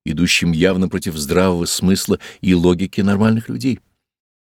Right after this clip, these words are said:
Одержимые безумцы направляют ее действия и руководят ею. А держатели этих безумцев — темные иерофанты, идут на все, лишь бы удержаться хотя бы на время.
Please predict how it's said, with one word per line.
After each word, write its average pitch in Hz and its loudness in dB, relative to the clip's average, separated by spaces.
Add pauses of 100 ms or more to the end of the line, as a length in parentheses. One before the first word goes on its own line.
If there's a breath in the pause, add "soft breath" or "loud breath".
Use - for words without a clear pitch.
(220)
Одержимые 98 2
безумцы 127 0 (120)
направляют 98 2
ее 85 0
действия - -2 (260 loud breath)
и 92 0
руководят 82 -2
ею. 73 -8 (1120)
А 90 2
держатели 85 2
этих 123 -2
безумцев — 143 -6 (500)
темные 92 4
иерофанты, 92 2 (260 loud breath)
идут 90 0
на 95 4
все, - 0
лишь 87 2
бы 85 -4
удержаться 82 0
хотя 90 -6
бы 76 -4
на 76 -6
время. 73 -10